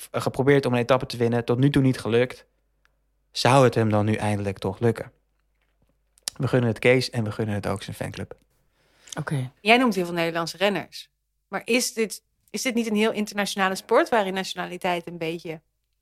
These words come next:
Speaker 2: Vervagen.
Speaker 3: verbleken? Ja, ik ben dan heel erg fan van Pogacar, ook al kan ik zijn naam niet goed uitspreken. Eh,
Speaker 2: Probeer het nog een keer.
Speaker 1: Bulbaz-, Bulbasaur.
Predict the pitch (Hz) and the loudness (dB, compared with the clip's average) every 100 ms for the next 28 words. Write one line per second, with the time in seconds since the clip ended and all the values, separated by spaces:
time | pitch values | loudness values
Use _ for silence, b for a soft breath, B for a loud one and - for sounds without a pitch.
0 | _ - - - 147 170 156 180 190 202 | _ -20 -12 -6 0 2 4 4 4 4
1 | 269 302 185 196 190 190 180 180 180 170 | 4 6 4 2 -2 -2 -2 -4 -4 -6
2 | 170 170 170 170 170 175 165 170 214 208 | -6 -12 -12 -6 -4 2 4 6 6 4
3 | 185 160 156 156 147 147 160 165 214 180 | 4 2 0 -2 -6 -4 -4 -4 0 0
4 | 180 - 160 - - _ _ _ _ _ | -2 -2 -2 -2 -4 _ _ _ _ _
5 | _ _ _ - _ - 202 190 233 254 | _ _ _ -20 _ 0 4 6 8 8
6 | 240 247 - 156 151 - 117 98 101 - | 6 0 -2 -6 -6 2 4 6 2 4
7 | 123 139 - 285 285 | 6 6 8 6 4